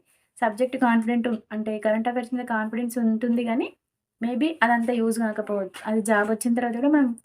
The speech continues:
డైలీ పేపర్ చదువుతా ఉంటే అవి వస్తూనే ఉంటాయి. ఇప్-, నిన్నున్న కరెంట్ అఫైర్స్ మళ్ళీ తర్వాత జీకే క్వశ్చన్స్‌గా మారిపోతూ ఉంటాయి. So, అట్లా ప్లాన్ చేసుకొని చదవండి.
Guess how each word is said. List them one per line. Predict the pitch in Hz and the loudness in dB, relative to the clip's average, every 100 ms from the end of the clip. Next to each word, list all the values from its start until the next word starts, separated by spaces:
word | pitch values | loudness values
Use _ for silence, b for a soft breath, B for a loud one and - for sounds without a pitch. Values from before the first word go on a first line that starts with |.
| _ b b 233 | _ b b -4
డైలీ | 233 247 | 0 0
పేపర్ | 254 247 240 | 0 0 0
చదువుతా | 254 240 233 247 | -2 -2 0 -2
ఉంటే | 240 330 | 0 0
అవి | 330 | 0
వస్తూనే | 240 226 233 226 | -2 -4 -4 -2
ఉంటాయి. | 214 202 196 | -2 -4 -4
ఇప్-, | - 226 _ | -8 -8 _
నిన్నున్న | 226 247 247 247 | -4 -2 -2 -2
కరెంట్ | 254 240 233 | -2 -2 0
అఫైర్స్ | 240 254 254 | 0 0 2
మళ్ళీ | 233 214 214 208 _ _ _ _ - | 0 0 -2 -6 _ _ _ _ -4
తర్వాత | 247 247 285 | -2 0 -2
జీకే | 226 240 254 | -4 4 4
క్వశ్చన్స్‌గా | 247 254 233 269 | 4 -2 0 2
మారిపోతూ | 240 214 208 214 208 | 2 0 -2 -4 -4
ఉంటాయి. | 196 190 190 185 _ _ - | -6 -8 -10 -10 _ _ -4
So, | - 294 | 2 2
అట్లా | 226 247 277 302 | 2 0 2 2
ప్లాన్ | 277 247 240 | 2 0 0
చేసుకొని | 240 240 - 240 | -4 -6 -6 -2
చదవండి. | 226 220 226 | -2 -2 -4